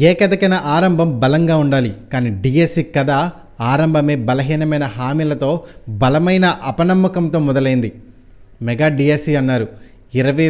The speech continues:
మూడు వేలు కొందరైతే యాభై వేలు పోస్టులని మరికొందరు అన్నారు. కానీ ఫిబ్రవరి రెండు వేల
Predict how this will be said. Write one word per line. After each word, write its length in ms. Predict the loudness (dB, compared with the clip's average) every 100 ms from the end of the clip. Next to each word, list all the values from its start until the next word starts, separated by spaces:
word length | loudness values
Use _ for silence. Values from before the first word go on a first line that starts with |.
| 2
మూడు 200 | 2 2 2
వేలు 220 | 2 2 2
కొందరైతే 500 | 0 2 2 2 0 0 -4 -14 -14 -6 -2
యాభై 280 | -2 2 2 2
వేలు 200 | 0 0
పోస్టులని 480 | -2 -2 -2 -2 -2 -4 -6 -4
మరికొందరు 480 | -4 -2 -2 0 0
అన్నారు. 220 | 0 -2 -6 -16 -12
కానీ 220 | -8 -6 -4
ఫిబ్రవరి 540 | -4 0 2 2 2 -2 -8 -20 -20 -20 -8 -4
రెండు 180 | 0 2
వేల 100 | 2